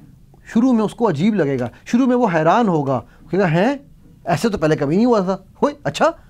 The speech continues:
हम भी ऐसे बात कर रही हैं, अब्बू ऐसे बात कर रहे हैं।" वो टेस्ट करेगा आपको, और जब वो टेस्ट कर रहा हो, तब आपका इम्तिहान सब्र है, तब आपकी फर्मनेस का इम्तिहान है,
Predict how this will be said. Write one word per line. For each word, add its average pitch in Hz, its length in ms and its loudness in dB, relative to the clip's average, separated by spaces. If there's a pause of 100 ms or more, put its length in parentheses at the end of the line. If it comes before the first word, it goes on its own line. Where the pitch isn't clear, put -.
(160)
हम 170 60 2
भी 233 120 4
ऐसे 240 160 -2
बात 262 160 -2
कर 269 140 2
रही 285 140 -4
हैं, 285 140 -8 (120)
अब्बू 185 220 0
ऐसे 156 140 -4
बात 240 160 -2
कर 226 120 -6
रहे 220 60 -12
हैं।" - 200 -20
वो 294 60 2
टेस्ट 285 400 -2
करेगा 190 380 0
आपको, 123 320 -6 (920)
और 156 100 -2
जब 185 280 -4
वो 214 100 0
टेस्ट 214 340 -4
कर 156 180 0
रहा 143 140 0
हो, 143 380 -2 (680)
तब 160 220 -4
आपका 127 560 -8
इम्तिहान 127 640 -8
सब्र 127 460 -8
है, 90 200 -18 (420)
तब 208 160 4
आपकी 196 300 0
फर्मनेस 175 500 -2
का 139 120 -10
इम्तिहान 110 460 -10
है, 98 120 -14